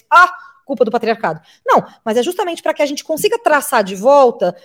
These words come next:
pra esse sistema estrutural e estruturante da sociedade que cria realidades diferentes se você é um homem ou uma mulher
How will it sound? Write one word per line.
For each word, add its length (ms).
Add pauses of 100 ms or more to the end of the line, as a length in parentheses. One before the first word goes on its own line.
(140)
pra 240
esse 320
sistema 640
estrutural 720
e 40
estruturante 580
da 80
sociedade 760 (300)
que 140
cria 520 (680)
realidades 960
diferentes 720
se 60
você 200
é 40
um 100
homem 220
ou 60
uma 80
mulher 400